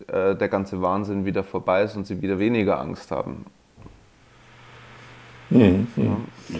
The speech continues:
Speaker 2: Naja, also Sparbuch, äh, da kriege ich immer gleich fast Ausschlag. Äh,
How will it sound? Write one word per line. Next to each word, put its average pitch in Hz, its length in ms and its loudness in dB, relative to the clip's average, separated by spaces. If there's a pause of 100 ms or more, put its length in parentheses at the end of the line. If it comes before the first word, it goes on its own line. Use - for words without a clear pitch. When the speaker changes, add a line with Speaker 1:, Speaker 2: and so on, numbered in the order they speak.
(360)
Speaker 2:
Naja, 127 240 10
also 127 500 8
Sparbuch, 175 800 6
äh, 160 360 10 (1200)
da 135 80 4
kriege 151 300 -2
ich 156 140 4
immer 156 200 10
gleich 160 340 10
fast - 380 6
Ausschlag. 147 1000 8 (180)
Äh, 151 480 10